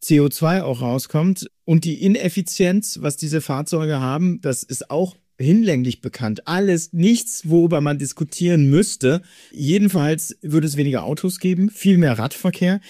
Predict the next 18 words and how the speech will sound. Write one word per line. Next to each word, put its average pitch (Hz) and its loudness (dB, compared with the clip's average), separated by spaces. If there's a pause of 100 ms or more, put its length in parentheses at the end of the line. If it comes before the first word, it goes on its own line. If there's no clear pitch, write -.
(160)
Und 151 0
wer 160 4
jetzt 165 2
sagt, 165 -2
"Oh, - -8 (240)
das 151 -2
funktioniert 196 2
doch 175 -2
gar 135 0
nicht", 180 -2
dann 139 -2
würde 165 0
ich 165 0
sagen, 143 -2
schaut 135 -6
mal 147 -2
nach 135 -2
Kopenhagen 127 -2